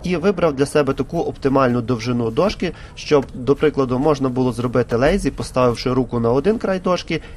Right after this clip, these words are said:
і не зачепити ногами балку. І просто намагатимусь не напригувати з усієї сили на середину дошки. Ці дві шини з кришками так і залишились. Вони не дуже корисні, адже вони невеликі, гнучкі і при потужних стрибках кришки просто відваляться.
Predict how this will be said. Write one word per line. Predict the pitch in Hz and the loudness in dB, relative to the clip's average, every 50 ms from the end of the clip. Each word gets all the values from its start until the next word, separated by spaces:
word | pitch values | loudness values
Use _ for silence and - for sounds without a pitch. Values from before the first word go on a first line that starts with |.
| - | 0
і | 214 208 | 2 2
не | 202 | 2
зачепити | 170 135 127 123 - 127 - 151 160 156 147 | 2 0 0 -2 -2 0 2 2 4 4 2
ногами | 127 113 110 117 120 117 135 143 135 127 - - - - - - - | 2 2 2 2 2 2 4 2 2 0 -2 -8 -16 -16 -16 -8 -2
балку. | 113 123 113 104 92 - - 104 - - - - - | 2 2 4 2 2 0 -4 -8 -10 -10 -14 -12 -4
І | - 214 233 | 0 0 0
просто | - - 190 202 202 - 175 | 2 4 2 2 2 2 2
намагатимусь | 156 151 147 143 135 156 147 170 - 165 147 139 131 - | 2 4 4 4 4 2 2 2 2 2 2 2 2 4
не | 135 135 135 | 4 4 4
напригувати | 139 135 - - 135 131 135 113 113 110 120 107 | 4 4 2 2 2 4 4 4 2 2 0 -2
з | 101 | -4
усієї | 107 - - 117 113 104 104 | -4 -4 -2 0 0 0 0
сили | - - 143 156 190 190 | 0 0 0 2 2 2
на | 143 117 | 2 0
середину | - - 110 104 95 95 113 135 135 | -2 -2 -4 -2 0 0 0 0 0
дошки. | 113 98 92 92 - - - 98 - - - - - | 0 0 -2 -2 -4 -6 -10 -14 -16 -16 -16 -10 -2
Ці | - 208 | 0 0
дві | 208 185 202 196 | 2 2 2 2
шини | - 208 185 180 170 | 2 2 2 2 0
з | - | 0
кришками | - 170 170 147 - - 156 151 147 | 0 0 0 0 2 2 4 4 4
так | 147 - 139 135 131 | 2 2 0 -2 -2
і | - 135 | -2 -4
залишились. | 113 110 110 101 101 - - - - - - | -2 0 0 0 -2 -4 -6 -8 -8 -8 -4
Вони | 147 175 185 185 | -2 0 2 2
не | 185 180 | 2 2
дуже | 151 143 120 104 113 | 2 2 2 2 0
корисні, | - 156 170 190 202 - - 165 156 - | 0 2 2 2 0 0 -2 -2 -2 0
адже | - 131 123 117 107 113 | 0 0 0 0 -2 -2
вони | 113 110 113 110 110 110 | -2 0 0 0 0 0
невеликі, | 113 120 143 160 151 170 170 165 170 170 - - 165 - | 2 2 2 2 2 2 0 0 -2 -4 -4 -4 -4 -4
гнучкі | 135 127 120 120 123 123 - - - - 151 160 - - | -2 -2 -2 0 -2 -2 -2 -6 -6 -4 -2 -2 -2 -2
і | - 147 190 190 | -2 -2 -2 -2
при | - - 151 | 0 0 0
потужних | 147 - 151 - 131 110 120 117 113 | 0 0 0 0 0 0 0 -4 -6
стрибках | - - - - - - - 175 175 170 - | -6 -6 -6 -6 -6 -4 0 0 0 0 0
кришки | - 143 135 151 - - 135 | 0 0 0 0 0 0 -6
просто | - - - 123 117 - - 110 | -6 -4 -2 -2 -2 -2 -4 -8
відваляться. | 98 98 98 95 92 95 98 95 - - - - - - | -8 -8 -10 -8 -6 -6 -6 -6 -6 -10 -12 -12 -14 -14